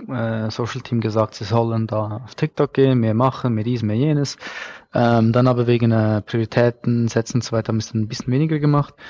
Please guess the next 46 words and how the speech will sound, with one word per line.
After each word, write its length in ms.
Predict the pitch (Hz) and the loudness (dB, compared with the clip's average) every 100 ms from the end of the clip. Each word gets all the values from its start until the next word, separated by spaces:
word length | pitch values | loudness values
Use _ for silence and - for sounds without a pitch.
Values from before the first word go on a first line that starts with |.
| - - - | -18 -20 -12
Und 340 | - 131 131 127 | 0 4 4 4
dann 140 | 131 | 4
habe 160 | 131 123 | 4 2
ich 80 | - | 0
mich 120 | 123 | -2
jetzt 120 | - | -2
anfangs 340 | 120 117 127 - | -2 -2 -6 -4
zuerst 220 | 120 110 | -4 -2
entschieden, 380 | 113 - 117 113 | -4 -2 2 2
jemand 240 | 110 110 | 2 0
hundert 240 | 117 110 | -2 -2
Prozent 260 | - - 110 | -6 -2 -2
anzustellen, 580 | 110 - - 107 104 107 - | -2 -4 -4 -4 -4 -4 -2
der 100 | 110 | -2
Organic 360 | 107 113 110 | 0 0 0
TikTok 320 | - 117 - | -2 -4 -4
macht. 300 | 110 107 - - - - - - _ | -4 -6 -8 -20 -20 -20 -20 -20 _
Und 440 | 131 117 113 - - | 0 2 2 0 -6
die 60 | |
Person 380 | 131 127 135 123 | -4 0 2 2
hat, 220 | 120 - | 0 0
ähm, 960 | 127 123 120 117 117 117 113 113 113 - _ _ _ _ | 2 2 2 2 2 2 0 0 -2 -4 _ _ _ _
jetzt 200 | 151 120 | -8 -6
vor, 140 | - 123 | -2 -2
nein, 400 | 113 113 113 131 | -2 -6 0 2
letzte 320 | 131 139 135 | 2 0 -2
Woche 240 | 123 - 120 | -2 -2 -2
begonnen. 460 | 113 117 156 170 - - - - - _ | 0 4 4 2 -4 -18 -20 -20 -20 _
Die 80 | 135 | 4
macht 200 | 135 - | 4 2
jetzt 160 | 131 | 2
alle 200 | 135 120 | 2 2
Videos 400 | 113 143 160 151 | 2 2 4 4
und 100 | 131 | 2
vorher 380 | - 139 139 131 | 2 4 6 6
hatten 360 | 120 - 127 123 | 4 2 0 2
wir 220 | 120 120 - - - - | 4 2 0 -10 -18 -4
mal 140 | 120 120 | 0 2
diesen 280 | 120 120 - | 0 0 -2
TikTok, 320 | 139 - 117 | -4 -4 -2
wer 100 | 117 | -2
ist 120 | 107 | -2
der 80 | - | -6
TikTok 320 | - - 123 | -12 -8 -8
Cr-, 160 | - - | -8 -12
Content, 360 | - 135 131 | -4 -4 -4